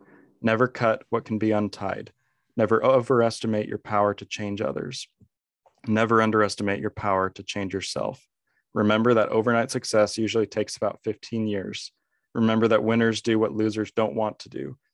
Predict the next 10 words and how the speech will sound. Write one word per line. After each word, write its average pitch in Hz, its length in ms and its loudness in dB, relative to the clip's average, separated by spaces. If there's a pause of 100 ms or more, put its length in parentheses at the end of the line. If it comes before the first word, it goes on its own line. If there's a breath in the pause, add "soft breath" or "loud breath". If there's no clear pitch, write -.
(260)
Seek - 320 0
opportunity, 107 880 0
not 104 260 0
security. 95 640 -6 (340)
A 110 80 -2
boat 117 400 2
in 117 80 -2
harbor 107 440 2
is 101 120 -2
safe, 98 460 -4